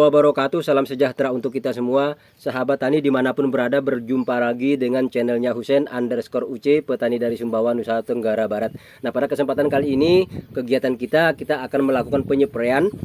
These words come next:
atau penyemprotan pada tanaman jagung dengan menggunakan herbisida selektif khusus untuk tanaman jagung, yang menurut saya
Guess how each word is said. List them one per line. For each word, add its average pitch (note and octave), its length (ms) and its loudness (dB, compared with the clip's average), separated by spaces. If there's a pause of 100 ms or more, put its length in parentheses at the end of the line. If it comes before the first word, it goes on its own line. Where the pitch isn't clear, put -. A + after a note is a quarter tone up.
(180)
atau C#3 240 -2
penyemprotan D3 880 2 (320)
pada C#3+ 240 4
tanaman D3 560 4
jagung C3+ 480 2
dengan C3 240 2
menggunakan B2+ 800 0
herbisida B2+ 560 0
selektif - 560 0
khusus - 480 -4
untuk C#3+ 320 -2
tanaman B2+ 400 0
jagung, A#2+ 480 2 (320)
yang D3 240 4
menurut C#3+ 400 4
saya D#3+ 480 4